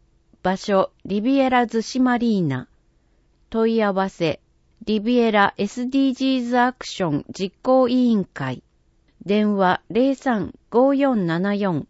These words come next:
八零零八。図書館展示、不思議、なるほどの見つけ方。日時、三月十五日金曜から四月八日月曜。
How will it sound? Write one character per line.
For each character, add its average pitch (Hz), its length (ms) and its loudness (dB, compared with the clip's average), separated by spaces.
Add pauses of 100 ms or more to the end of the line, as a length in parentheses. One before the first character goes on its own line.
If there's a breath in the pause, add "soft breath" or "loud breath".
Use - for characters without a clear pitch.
(280)
八 262 360 -6
零 254 260 0
零 202 240 -2
八。 202 480 -8 (2500)
図 233 120 -4
書 302 160 0
館 302 320 0
展 247 340 0
示、 135 260 -8 (520)
不 - 140 -6
思 262 240 -4
議、 233 340 -4
な 196 200 0
る 269 100 2
ほ 302 160 0
ど 285 140 2
の 277 160 2
見 240 180 2
つ - 120 -20
け 262 180 -2
方。 220 460 0 (1300)
日 214 380 -2
時、 151 380 -2
三 302 320 0
月 214 260 -2
十 247 260 -2
五 214 140 0
日 185 280 -4
金 240 340 -2
曜 233 200 0
か 156 200 -4
ら 143 220 -2
四 - 200 -6
月 262 280 -2
八 240 260 2
日 233 180 -2
月 208 320 -6
曜。 196 360 0